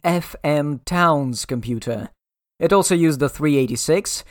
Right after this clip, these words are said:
its graphical capabilities were comparable to the Sharp X sixty-eight K, and for sound, it had a Ricoh chip with eight P C M channels.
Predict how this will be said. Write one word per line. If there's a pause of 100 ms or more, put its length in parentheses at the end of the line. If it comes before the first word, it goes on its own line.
(160)
its
graphical
capabilities
were
comparable
to
the
Sharp
X
sixty-eight
K, (340)
and
for
sound,
it
had
a
Ricoh
chip (360)
with (100)
eight (120)
P
C
M
channels.